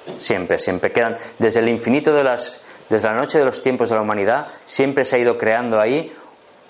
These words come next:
eh, unas estructuras mentales de pensamientos,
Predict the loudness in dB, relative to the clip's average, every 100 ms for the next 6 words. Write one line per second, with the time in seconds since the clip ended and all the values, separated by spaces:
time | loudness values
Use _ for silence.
0 | 0 2 4 2 2 2 0 -2 -2 -2
1 | 2 0 0 -2 -2 0 0 0 -4 -4
2 | -2 -2 -2 -2 -2 0 -2 -2 -6 -6